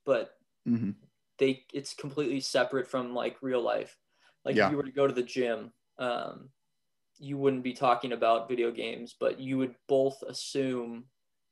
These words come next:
Speaker 1: that you were gonna be on later tonight.
Speaker 2: <laughs> Yeah.
Speaker 1: Um,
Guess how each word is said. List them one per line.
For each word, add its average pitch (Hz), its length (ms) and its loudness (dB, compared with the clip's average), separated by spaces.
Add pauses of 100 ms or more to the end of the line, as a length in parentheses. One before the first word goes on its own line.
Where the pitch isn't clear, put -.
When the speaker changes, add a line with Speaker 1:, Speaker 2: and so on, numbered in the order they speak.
Speaker 1:
that 131 160 2
you 127 180 -4
were 123 120 2
gonna 120 180 -4
be 123 180 -2
on 117 300 4
later 113 240 -2
tonight. - 480 -6 (200)
Speaker 2:
<laughs> - 380 8
Yeah. 175 420 10
Speaker 1:
Um, 117 380 0